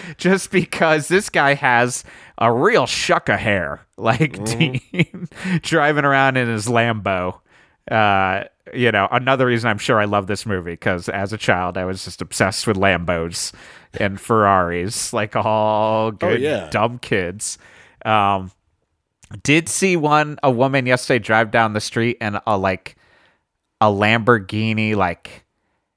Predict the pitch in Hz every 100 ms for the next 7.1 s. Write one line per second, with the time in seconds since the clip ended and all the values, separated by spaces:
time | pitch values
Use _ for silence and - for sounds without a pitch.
0 | _ _ - - 120 - - 143 147 -
1 | - - - - 131 - 175 160 - 196
2 | - 175 175 175 180 139 135 156 135 -
3 | 143 110 101 151 131 127 - _ 131 127
4 | 131 151 165 151 143 135 113 104 98 101
5 | _ - - 120 117 120 131 120 - 131
6 | 127 123 107 - 123 131 - - 160 123
7 | -